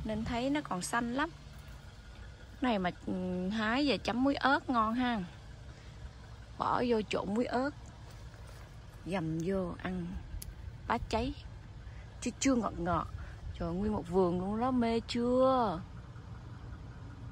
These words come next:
Quá trời đã luôn. Ấy dạ. Trời ơi.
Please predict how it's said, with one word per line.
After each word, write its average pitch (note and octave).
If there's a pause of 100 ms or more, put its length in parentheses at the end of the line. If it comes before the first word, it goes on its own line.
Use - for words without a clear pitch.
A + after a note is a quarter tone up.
(500)
Quá G3+
trời A3+
đã F3
luôn. A#3 (2500)
Ấy A#3
dạ. G3 (2500)
Trời F#3+
ơi. A3+